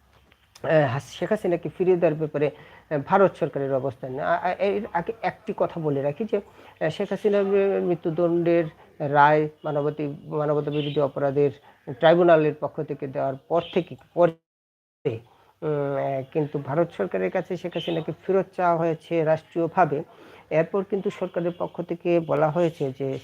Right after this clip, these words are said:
শেখ হাসিনাকে ফেরত দেওয়ার জন্য ভারতের উপর আন্তর্জাতিক চাপ বাড়বে এই রায়ের মধ্য দিয়ে। উম, সেইটিও কিন্তু, সেই ধারাবাহিকতায় কিন্তু জাতিসংঘের অবস্থান কিন্তু শেখ হাসিনার ব্যাপারে, আহ, পরিষ্কার করার চেষ্টা করা হয়েছে, কিংবা, আহ,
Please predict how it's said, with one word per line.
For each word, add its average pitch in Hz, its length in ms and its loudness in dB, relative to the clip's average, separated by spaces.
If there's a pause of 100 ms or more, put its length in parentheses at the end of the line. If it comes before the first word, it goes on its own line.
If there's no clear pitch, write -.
শেখ 175 140 -8
হাসিনাকে 202 500 -4
ফেরত 165 300 -4 (120)
দেওয়ার 147 320 2 (460)
জন্য 147 420 0
ভারতের 180 380 0
উপর 180 340 -2
আন্তর্জাতিক 147 600 -8 (120)
চাপ 127 140 -8 (120)
বাড়বে 160 320 4
এই 143 60 2
রায়ের 131 320 -4
মধ্য 135 340 -8
দিয়ে। - 200 -12 (520)
উম, 156 420 -2
সেইটিও 214 580 2
কিন্তু, 185 520 0 (120)
সেই 190 360 0
ধারাবাহিকতায় 214 640 2
কিন্তু 196 280 -4
জাতিসংঘের 180 580 -2
অবস্থান 160 460 -2
কিন্তু 160 360 -6
শেখ 156 180 -14
হাসিনার 147 360 -6
ব্যাপারে, 147 300 -2
আহ, 147 680 0
পরিষ্কার 170 440 0
করার 151 320 -2
চেষ্টা 160 260 -6
করা 156 220 -4
হয়েছে, 160 240 -2
কিংবা, 156 360 2 (300)
আহ, 143 140 -2